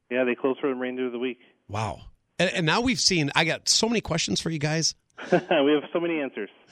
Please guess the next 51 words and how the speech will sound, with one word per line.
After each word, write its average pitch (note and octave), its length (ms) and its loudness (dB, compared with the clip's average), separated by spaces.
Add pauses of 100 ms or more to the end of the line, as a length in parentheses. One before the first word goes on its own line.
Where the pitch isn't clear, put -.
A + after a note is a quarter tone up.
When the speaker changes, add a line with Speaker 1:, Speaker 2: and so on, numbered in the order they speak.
(140)
Speaker 2:
What, A#3+ 440 -4
what's D#3 340 0
a F#3+ 60 2
circuit F3 540 2
breaker, A2+ 480 -4
right? C3+ 280 -2
How E3+ 240 -4
does G#3+ 220 -4
the, C#3+ 320 -2
what's D3 340 -2
Wall D#3 320 -4
Street F#3 400 -4
doing? E3+ 500 -2
We C#3 140 -4
heard C3+ 180 -2
so - 160 0
many G3 140 -2
stories D#3+ 380 -4
during C#3+ 180 -2
the B2 80 -4
week. D3+ 320 -4 (260)
We E3+ 80 0
got D#3 140 0
so G3 140 2
much A3 160 0
to E3 60 -2
talk D#3 260 0
about. B2 160 -2
We'll B2 80 -4
take G3 200 -2
a B2+ 40 -12
quick - 240 -2
break. E3 260 -2
But D#3 140 0 (240)
Aaron, F#3+ 240 0
what D#3+ 100 0
I D3 60 0
was B2 120 -2
getting D#3 240 2
to, C3 120 -4
you A#2 120 -6
guys D#3+ 240 -2
are C#3 80 0
all B2+ 160 -2
over A#2 160 -4
social B2+ 520 0
media. G#2+ 420 -6 (180)
What's C#3+ 280 2
the C#4 100 -2
best D3+ 440 -2
way F2+ 420 -4